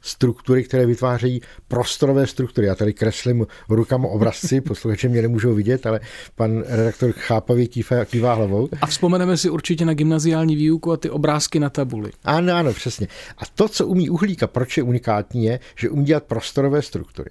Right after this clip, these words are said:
Speaker 1: A ty prostorové struktury jsou vhodné proto, aby mohly katalyzovat reakce, jako, jako to dělají proteiny nebo enzymy, ale také jsou dobré proto, aby ty enzymy mohly zablokovat. Docela jednoduše si to můžeme představit tak, že ten,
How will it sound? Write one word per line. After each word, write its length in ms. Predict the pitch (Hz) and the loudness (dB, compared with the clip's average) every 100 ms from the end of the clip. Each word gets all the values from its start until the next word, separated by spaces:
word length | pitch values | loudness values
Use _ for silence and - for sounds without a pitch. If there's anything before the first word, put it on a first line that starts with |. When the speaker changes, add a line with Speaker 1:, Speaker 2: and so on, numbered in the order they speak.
| - - - | -16 -20 -20
Speaker 1:
A 80 | - | -14
ty 140 | - | -8
prostorové 640 | 110 113 120 - 175 180 165 | -6 -4 -6 -2 -2 0 -2
struktury 460 | - 120 - 143 | -2 -6 -4 -4
jsou 280 | 139 143 139 | -4 -2 -2
vhodné 480 | 95 82 120 131 113 | -2 -2 -2 0 -2
proto, 420 | - 95 - 139 - - - | -2 -8 -4 -4 -4 -16 -8
aby 200 | 101 120 | -2 0
mohly 240 | 127 135 | 2 0
katalyzovat 600 | 123 117 123 110 107 82 | -2 -2 0 0 -2 -4
reakce, 560 | 85 92 - - 139 160 - | -4 -6 -6 -6 -6 -6 -8
jako, 220 | 90 - - - | -8 -8 -12 -8
jako 280 | 95 - 87 - - - | -8 -6 -12 -12 -20 -8
to 120 | 98 | -6
dělají 380 | 92 95 85 - - | -2 -4 -4 -10 -14
proteiny 480 | - 85 - 110 120 | -14 -10 -4 -2 -2
nebo 180 | 85 76 | -4 -6
enzymy, 400 | 92 92 123 151 185 - - - | -8 -4 -2 -2 -4 -10 -20 -10
ale 180 | - 196 - | -4 -4 -2
také 360 | - - 190 | -4 0 0
jsou 180 | 185 185 | 2 2
dobré 360 | 165 147 107 101 - | 2 2 2 0 -4
proto, 360 | 117 110 156 | -6 -2 -2
aby 200 | - 127 | 0 -2
ty 260 | - 135 92 - - - | 0 0 -2 -4 -14 -2
enzymy 440 | 117 120 147 151 | 0 2 2 2
mohly 280 | 139 127 143 | 2 2 2
zablokovat. 600 | 120 113 123 - 87 - - - - - 117 | 2 0 0 -2 -10 -12 -18 -20 -20 -16 -6
Docela 360 | 107 135 - | -2 0 2
jednoduše 380 | 160 147 143 - | 2 2 0 0
si 100 | 143 | -2
to 120 | 131 | 0
můžeme 300 | 139 123 139 | 0 2 0
představit 580 | 120 117 - 135 92 - | 0 -4 -2 -2 -2 -4
tak, 280 | - 135 - - - - - | -2 -2 -2 -20 -20 -18 -6
že 160 | 98 | -2
ten, 280 | 117 113 95 | 0 0 -2